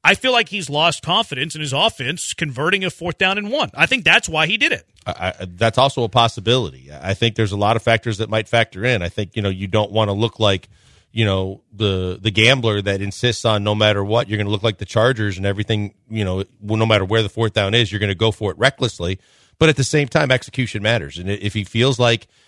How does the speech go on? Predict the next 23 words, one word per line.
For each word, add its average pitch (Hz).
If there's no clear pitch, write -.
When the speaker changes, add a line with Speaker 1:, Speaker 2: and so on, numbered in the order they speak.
Speaker 2:
his 123
young 120
team 123
doesn't 120
execute 123
or -
for 104
whatever 113
the 110
reason, 127
I, 82
I 120
really 123
believe 110
that 101
third 117
down 113
played 113
an 98
impact 123
on 135
that, 147
that 101